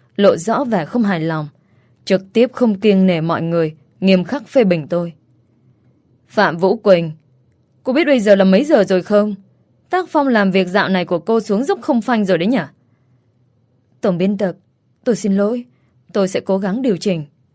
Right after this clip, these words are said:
"Điều chỉnh? Chỉ một câu điều chỉnh của cô mà có thể khiến cho mọi chuyện êm đẹp được à? Cô nhìn đi, nhìn xem, rốt cuộc mấy hôm nay đầu óc của cô ở đâu thế?"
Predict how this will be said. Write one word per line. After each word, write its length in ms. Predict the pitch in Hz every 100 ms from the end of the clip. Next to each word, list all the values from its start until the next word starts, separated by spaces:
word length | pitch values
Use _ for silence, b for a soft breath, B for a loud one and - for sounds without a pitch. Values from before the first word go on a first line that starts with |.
| _ _ _ _ _ _ _ _
"Điều 280 | 214 190 180
chỉnh? 460 | 190 214 165 170 190 _ _ _ _ _ _
Chỉ 120 | - 240
một 240 | 208 -
câu 160 | 311 254
điều 200 | 220 190
chỉnh 240 | 226 185
của 120 | 180
cô 360 | - 214 226 208 _ _ _ -
mà 100 | 196
có 120 | 285
thể 140 | 294
khiến 260 | 160 202 247
cho 100 | 302
mọi 200 | 226 156
chuyện 220 | 190 170
êm 180 | - 247
đẹp 180 | 208 165
được 160 | 170 165
à? 200 | 151 - _ _ _ _ _ -
Cô 100 | 196
nhìn 240 | 190 180
đi, 300 | 185 202 196 - _ _ -
nhìn 260 | 202 208 202
xem, 380 | 247 240 247 190 - _ _ -
rốt 280 | 175 220 -
cuộc 200 | 202 196
mấy 180 | 185 269
hôm 220 | 320 220
nay 260 | 214 202 - _ -
đầu 180 | 196 196
óc 180 | 339 208
của 80 |
cô 140 | 185 226
ở 80 | 165
đâu 180 | 214
thế?" 320 | 214 190 208